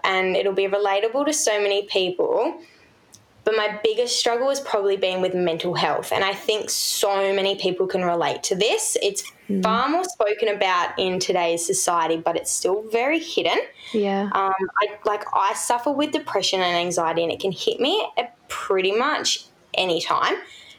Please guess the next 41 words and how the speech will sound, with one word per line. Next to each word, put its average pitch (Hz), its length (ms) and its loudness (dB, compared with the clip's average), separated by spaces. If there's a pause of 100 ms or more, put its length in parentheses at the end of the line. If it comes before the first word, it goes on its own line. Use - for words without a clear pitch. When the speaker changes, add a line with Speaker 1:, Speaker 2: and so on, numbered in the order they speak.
(140)
Speaker 1:
Just - 440 -2
the 262 140 2
other 247 180 2
day, 202 400 2
a 202 60 -2
few 202 220 0
things 185 320 0
went 175 160 0
wrong 180 600 0
that - 200 -2
took 180 140 -2
some 185 140 0
time 180 280 0
to 208 60 0
sort 233 280 0
out, 196 260 2
and 151 80 -2
it 175 40 -2
was 170 100 -6
a 170 60 -4
little 175 100 0
bit - 120 -2
frustrating, 185 800 0
and 185 100 -2
I 180 80 0
just 175 240 -2
felt 233 200 0
so 185 540 0 (180)
overwhelmed 175 640 0
all 190 120 2
of 190 60 -2
a 202 60 0
sudden. 226 400 0
Like, 175 160 -2 (420)
my 185 140 0
stomach 202 640 0
was 180 140 0
literally 180 440 0
in 180 80 2
my 170 160 0
throat, 175 600 0